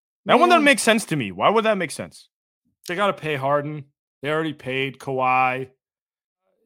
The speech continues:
Speaker 2: There's some rumors that they may not wanna pay Paul George in
Speaker 1: Interesting.
Speaker 2: addition. Maybe
Speaker 1: Interesting.
Speaker 2: trading Paul George for depth.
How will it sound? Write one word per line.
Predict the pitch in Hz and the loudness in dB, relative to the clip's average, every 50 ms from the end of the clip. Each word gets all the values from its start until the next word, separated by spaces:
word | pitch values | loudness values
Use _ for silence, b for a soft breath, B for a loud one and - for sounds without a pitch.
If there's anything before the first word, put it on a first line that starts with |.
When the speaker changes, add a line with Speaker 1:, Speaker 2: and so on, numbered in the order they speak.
| _ 175 | _ -14
Speaker 2:
There's | 143 147 190 190 190 175 - | -8 -6 -4 -2 -2 -2 -2
some | - - - 185 175 175 170 151 151 | -4 -4 -2 0 2 2 2 0 -2
rumors | 151 151 151 147 147 143 143 143 143 139 135 - - | -4 -4 -4 -4 -4 -4 -4 -4 -4 -6 -8 -10 -10
that | - 135 127 | -10 -12 -8
they | - 147 139 | -6 -6 -6
may | 135 135 135 | -4 -6 -6
not | 135 139 139 123 | -4 -4 -4 -4
wanna | 135 139 135 131 | -4 -6 -8 -8
pay | - - 131 131 127 | -8 -8 -8 -8 -8
Paul | 123 - 135 135 131 131 | -8 -6 -6 -4 -4 -6
George | 120 107 135 135 135 135 131 127 | -6 -8 -8 -6 -6 -8 -8 -10
in | 135 | -10
Speaker 1:
Interesting. | 135 123 110 107 131 127 135 - - 147 139 139 139 139 | -8 -8 -8 -6 -6 -6 -6 -4 -6 -6 -6 -6 -8 -10
Speaker 2:
addition. | - - _ - 98 101 | -14 -20 _ -14 -10 -4
Maybe | 131 147 156 156 156 160 | -2 0 0 0 0 -2
Speaker 1:
Interesting. | - - - | -4 -4 -4
Speaker 2:
trading | 160 160 160 156 151 156 147 | -2 -2 -2 -2 -2 -4 -6
Paul | 139 - 156 151 147 147 | -4 -2 -2 0 0 -2
George | 123 135 151 151 151 143 | -2 -2 -2 -2 -2 -4
for | - - 139 131 | -8 -10 -12 -12
depth. | 120 104 104 135 156 196 190 - - - - - | -8 -6 -2 0 0 0 -2 -4 -14 -20 -20 -20